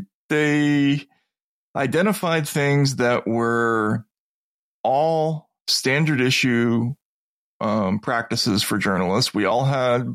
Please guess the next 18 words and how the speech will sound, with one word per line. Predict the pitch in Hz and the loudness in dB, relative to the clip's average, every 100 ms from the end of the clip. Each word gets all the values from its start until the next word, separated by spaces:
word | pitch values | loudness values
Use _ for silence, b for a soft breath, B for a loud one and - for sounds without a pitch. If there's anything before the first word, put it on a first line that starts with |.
| - | -6
we | 117 | -2
all | 123 151 | 0 0
have | 170 143 | 0 -2
sources | - 113 131 139 | -2 0 0 -2
that | 113 120 | 0 0
have | 117 | 0
motives. | 113 71 82 139 - | 0 0 0 0 -2
That's | 85 - | -2 -2
one | 95 85 | -2 0
thing. | - 71 76 143 b b b _ _ - | 0 0 0 -2 b b b _ _ -6
This | 135 | -4
whole | 190 | -2
thing | 202 | 0
about | 175 127 127 | 0 0 -2
cherry | - 131 139 | -2 0 -2
picking, | 139 147 151 117 | -2 -2 0 2
which | 107 113 | 2 2
is | 95 82 | 0 0